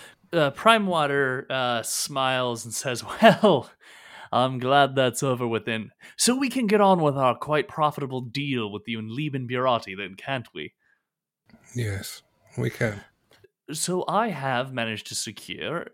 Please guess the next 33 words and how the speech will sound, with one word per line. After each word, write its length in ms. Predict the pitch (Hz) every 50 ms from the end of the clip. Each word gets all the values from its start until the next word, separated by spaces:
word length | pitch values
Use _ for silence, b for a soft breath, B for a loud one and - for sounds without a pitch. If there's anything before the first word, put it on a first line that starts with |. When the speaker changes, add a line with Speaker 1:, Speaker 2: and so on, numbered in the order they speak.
| _ -
Speaker 1:
quite 340 | - - 131 117 113 - -
the 100 | 110 104
large 500 | 104 107 120 151 190 214 196 165 135 - -
amount 520 | 120 120 117 117 113 113 110 107 107 - - - -
of 180 | 113 104 - _ _ -
por-, 400 | - - - 156 165 220 240 _ -
or 240 | - 165 139 127 127
of, 200 | 127 123 117 135
of 320 | 131 123 117 104 - _
pigs 540 | - - - 180 175 156 180 202 240 - -
and 260 | - - 143 131 120
sheep, 400 | - - - - 170 - - - - -
each 240 | 196 226 226 -
of 100 | 247 185
them, 320 | 139 127 117 110 110 131 127 B B B B B B
well, 220 | - - - - - - _
soon 380 | - - - - 160 147 131 120
to 80 | 120
die 400 | 113 123 117 120 117 113 110 - - -
anyways. 680 | 117 139 139 131 110 92 - - - - - - - B B B B B B
If 100 | 117 123
we 140 | 170 233
can 160 | 233 233 214 170
get 180 | 151 127 -
these 220 | - 120 110 117 117
onto 440 | - 117 123 139 139 127 - 139
your 320 | 117 113 110 113 123 131 120
vessel 600 | 110 - 107 107 117 - - - - 143 202 214
swiftly, 800 | 185 - - - - 123 113 107 - _ 110 107 135 202 233 202
uh, 300 | 139 113 107 107 104 104 _ -
perhaps 300 | 131 127 110 - - -
tonight, 640 | - - 135 120 120 127 139 151 170 - - - - B B B B B B -
um, 480 | 123 120 113 110 110 110 120 151 -